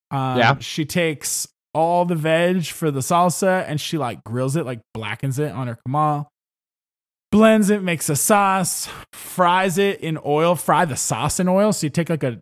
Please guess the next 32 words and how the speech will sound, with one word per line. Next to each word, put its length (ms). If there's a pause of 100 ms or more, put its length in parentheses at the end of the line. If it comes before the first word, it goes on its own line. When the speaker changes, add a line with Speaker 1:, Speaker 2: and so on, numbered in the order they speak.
Speaker 1:
a, 140 (160)
a 160
pot 420
and 140
you 60
get 260
hot 340
oil 240
going 280
in 60
the 60
bottom 280
of 100
it, 180 (600)
like, 180
a 60
real 360
shallow 480
oil, 240
but 240
enough, 520 (340)
uh, 460 (500)
more 300
than 100
just, 160
like, 220
you 60
don't 120
spray 300
Pam 420 (160)
on 200
the 180